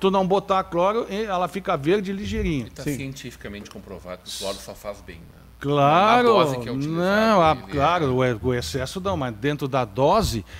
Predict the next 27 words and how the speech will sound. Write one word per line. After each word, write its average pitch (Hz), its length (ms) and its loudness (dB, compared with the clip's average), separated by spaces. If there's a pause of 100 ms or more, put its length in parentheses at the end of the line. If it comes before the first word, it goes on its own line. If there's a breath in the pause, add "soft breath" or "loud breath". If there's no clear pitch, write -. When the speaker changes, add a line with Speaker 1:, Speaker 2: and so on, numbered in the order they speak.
(120)
Speaker 1:
é 131 100 4
o 143 80 4 (200)
cloro 190 600 4
que 143 120 -6
traz 147 400 0
a 123 60 -4
saúde 131 440 -2
pra 120 160 -6
ti - 160 -8
e 139 60 -6
que 170 140 -6
mata 160 340 -2
os 165 160 -6
bichinhos. 165 380 -4 (400 loud breath)
Outra 156 320 0
coisa 180 240 0
importante, 180 560 -2 (480)
veja 135 320 -6
bem, 175 240 -6
Rodrigo, 107 300 -10
que - 40 -10
eu 123 60 -8
vou 127 140 -8
dizer. 131 320 -10 (800 loud breath)
Eu 113 100 -6
sou 131 180 -2
dentista. 165 520 -2